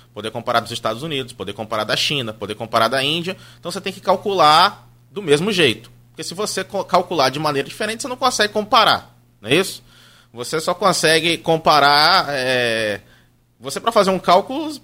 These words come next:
você precisa igualar as unidades. Isso aí é aquilo que a gente aprende na escola, né? Se você tem lá metros por segundo com quilômetro por hora, você tem que igualar ou pra quilômetro por hora ou pra metro por segundo pra você fazer a conta.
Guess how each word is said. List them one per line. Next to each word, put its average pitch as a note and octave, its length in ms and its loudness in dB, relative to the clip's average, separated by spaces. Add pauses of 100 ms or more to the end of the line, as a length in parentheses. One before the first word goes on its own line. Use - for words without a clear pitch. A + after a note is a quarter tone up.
(180)
você D#3+ 200 -4
precisa F#3+ 240 -2
igualar F#3+ 340 4
as F3+ 80 2
unidades. G3+ 540 2
Isso - 80 -6
aí C3+ 100 -2
é - 20 -2
aquilo C#3 500 -6
que F3 80 -2
a F3+ 40 0
gente F3+ 180 0
aprende F#3 320 0
na F#3+ 120 0
escola, D3+ 500 2
né? E3+ 240 2 (300)
Se - 60 -14
você F3 220 0
tem F#3+ 220 2
lá D#3 280 4
metros F3 400 2
por F#3 160 -10
segundo C3+ 520 -2
com D3+ 140 -10
quilômetro C#3+ 480 2
por G3 220 4
hora, A3 200 6
você D#4 140 -2
tem F4 140 -4
que F4 80 -4
igualar A#3+ 720 2 (240)
ou B3+ 180 8
pra B3 140 2
quilômetro F#3 440 4
por F3+ 160 -2
hora E3 180 6
ou D#3+ 40 0
pra E3 100 4
metro D#3 280 0
por F3 100 -10
segundo G3+ 300 -4
pra C4 100 2
você C4 240 0
fazer B3+ 260 2
a C#4+ 60 2
conta. D#3+ 500 2